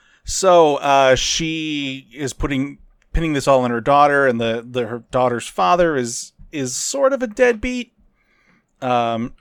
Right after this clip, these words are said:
and, uh, the, I think that I, I don't mind the, the second suitor. Like, he's the, the kind of stability that, that she would need. He's the, like, the owner of a funeral home that she works part-time for, and he seems like a decent enough guy, you know, the, other than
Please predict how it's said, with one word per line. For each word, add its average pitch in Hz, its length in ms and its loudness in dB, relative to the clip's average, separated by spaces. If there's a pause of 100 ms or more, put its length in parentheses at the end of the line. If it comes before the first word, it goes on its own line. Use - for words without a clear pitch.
(240)
and, 127 440 0
uh, 117 480 2
the, 143 320 -4
I 180 100 4
think - 280 -8
that 233 260 -2
I, 208 180 2
I 208 140 4
don't 330 180 2
mind 202 280 2
the, 160 220 -8
the 143 160 -6
second 151 520 -2
suitor. 139 480 0
Like, 123 180 0
he's 170 360 -8
the, 139 320 4 (800)
the 151 100 -4
kind 147 260 -2
of 127 200 -6 (120)
stability 139 840 -2
that, 120 300 -6
that 120 140 -8
she 135 220 -2
would 117 180 -4
need. 165 280 -2
He's 123 280 -6
the, 113 260 -4 (100)
like, 110 160 -6
the 123 100 -8
owner 117 140 -4
of 110 80 -6
a 104 60 -8
funeral 120 400 -6
home 113 280 -4
that 104 100 -8
she - 200 -10
works 107 260 -8
part-time 107 540 -8
for, 104 460 -8 (680)
and 113 100 -10
he 107 60 -10
seems 113 240 -6
like 104 140 -6
a 107 60 -12
decent 107 440 -10 (300)
enough 110 300 -10
guy, 117 320 -4
you 98 160 -14
know, 95 360 -14
the, 127 140 -12
other 113 160 -8
than 104 420 -10